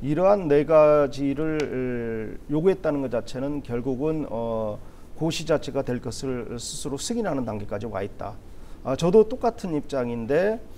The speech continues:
다만 이제 아쉬운 것이 뭐냐면 공항의 운영권을, 그러니까 우리가, 예, 제이 공항의 운영권을 제주 공항공사를 설립을 통해서 가져오게 되면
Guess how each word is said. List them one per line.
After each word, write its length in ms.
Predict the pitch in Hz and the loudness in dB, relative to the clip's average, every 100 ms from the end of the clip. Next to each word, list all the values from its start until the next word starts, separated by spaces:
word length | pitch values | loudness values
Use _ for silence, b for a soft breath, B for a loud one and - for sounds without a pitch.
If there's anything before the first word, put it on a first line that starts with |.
| B B - | B B -6
다만 360 | 113 127 151 | -2 0 0
이제 360 | 135 107 135 120 | 0 0 0 0
아쉬운 520 | 87 107 - 151 143 | -2 -6 -6 -4 -4
것이 220 | 120 107 | -4 -4
뭐냐면 640 | 127 113 107 104 143 135 98 B B B B - | -4 -4 -4 -2 -2 -2 -4 B B B B -2
공항의 440 | 147 170 214 226 | 4 6 8 6
운영권을, 920 | 147 123 135 196 240 - 196 131 110 110 | 4 2 2 2 0 2 4 4 0 -6
그러니까 200 | 180 175 | -6 -6
우리가, 420 | 147 160 185 175 | -4 0 2 2
예, 300 | 131 127 120 113 | 2 2 0 -2
제이 280 | 156 175 | -2 0
공항의 420 | 202 190 180 175 165 | 0 2 2 2 0
운영권을 720 | 131 139 135 127 120 139 135 | 2 0 0 -2 -2 -2 -4
제주 300 | 131 123 160 | -6 -6 -6
공항공사를 640 | - 147 160 160 143 135 | -2 -2 0 -2 -2 -2
설립을 420 | 127 180 160 143 - | -4 -6 -4 -4 -6
통해서 360 | 120 107 127 | -8 -8 -8
가져오게 500 | 117 101 123 139 120 | -8 -6 -2 0 -2
되면 360 | 101 110 139 | -4 -6 -6